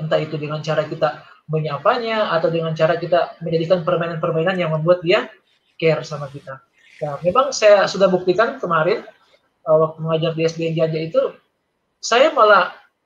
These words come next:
agak, apa ya, agak ndak enak, ya bawaannya ndak enak sama gurunya, karena siswa ini pada saat dia belajar di kelasnya,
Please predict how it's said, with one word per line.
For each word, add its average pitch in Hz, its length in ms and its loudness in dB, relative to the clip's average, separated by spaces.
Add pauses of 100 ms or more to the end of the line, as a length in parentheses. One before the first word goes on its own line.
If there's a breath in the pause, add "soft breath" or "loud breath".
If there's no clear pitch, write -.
agak, 196 560 2
apa 202 80 0
ya, 147 140 -2 (500)
agak 190 320 0
ndak 214 120 2 (100)
enak, - 140 0 (280)
ya 175 160 0
bawaannya 165 320 4
ndak 160 120 0 (100)
enak 226 100 -8
sama 175 240 -2
gurunya, 202 320 0
karena 160 320 -2 (320 loud breath)
siswa 180 320 -4
ini 294 160 -4
pada 175 240 0
saat 240 240 2
dia 208 160 2
belajar 180 320 4
di 180 160 -2
kelasnya, 170 480 -2